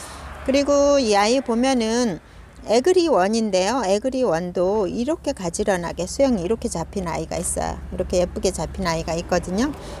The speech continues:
어, 물도 너무 예쁘게 들었어요. 가격도 착해요. 이런 아이들은 가격은 이만 원 하네요. 어우, 너무 예쁘게 물 들었죠. 이렇게 한번 들어볼게요. 어우, 이렇게 예쁘게 물 들고 수영도 이렇게 가지런하게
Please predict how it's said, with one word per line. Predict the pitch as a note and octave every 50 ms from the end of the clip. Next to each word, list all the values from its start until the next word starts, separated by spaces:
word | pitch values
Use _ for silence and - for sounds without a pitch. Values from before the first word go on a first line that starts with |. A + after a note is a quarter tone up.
| - - - - - - - - - - - - - - - - - - - - - - -
어, | - A3 B3+ C#4 D#4
물도 | C4 F#3+ G#3+ A#3+ A#3 C4 C4+ C#4 D4 D4+
너무 | A#3 F#3 F#3 A#3 D4 A4 B4
예쁘게 | G#4 - - A3 A3 G#3+
들었어요. | E3+ F3+ E3+ D#3+ F3+ - - E3 D#3 D3+ - D#3 E3+ E3+ -
가격도 | F#3 F#3+ G#3 C4 C4 - C4
착해요. | B3+ - D4 C#4+ - - C4 A#3+ B3 C#4 C4
이런 | G#3 F3 F#3 F#3+ F#3
아이들은 | E3+ E3 E3 F3 F3+ F3 E3 F3 F3 G3
가격은 | - F3 E3+ F#3 F#3+ F#3 - G3 G#3 A3+ C4 C#4+ C4+
이만 | F3+ D#3+ F3 F3+ E3 E3 E3+
원 | D#3+ E3 F#3+
하네요. | A3+ B3 A3+ G3+ F3 E3+ E3 E3 E3+ - -
어우, | G3 A3 C4+ C#4+ C#4 C#4 C4+ A#3+
너무 | F#3 F#3 G#3 G#3+
예쁘게 | G3 F3+ - - F#3 F3
물 | E3+ F3+ F3+ F3+
들었죠. | F3 E3+ E3 D#3 D3+ - -
이렇게 | - E3+ - - - - - - - - - - -
한번 | G3+ G3+ F#3+ F#3 F3 F3+
들어볼게요. | F3+ G3+ F#3 E3+ E3+ - E3 - - - D3 C#3+ D#3+ F3+ G3 A#3+ D4+ F4 E4 - - - - -
어우, | A3 B3 D#4 D#4+ E4 E4 E4 E4 E4 D4+
이렇게 | G3+ - - - G#3 G3
예쁘게 | F#3 - - G3+ - G3+ G3 G3+ G3+
물 | F#3 F3+ E3+ F3 F3+
들고 | G3 F3+ F#3 - C#4 D4+ D4+ D4+ D4+
수영도 | D4+ - D#4 D4 C#4 C4 A#3 G#3+ G#3+ A3 B3 C4+ C4+
이렇게 | - A#3+ B3+ G4+ G#4+ - - - - F#4 F#4 F#4 F#4 F#4 F#4
가지런하게 | - A#3 G3 F#3 - G#3+ G3+ F#3 F3+ E3+ D#3+ D#3+ - - E3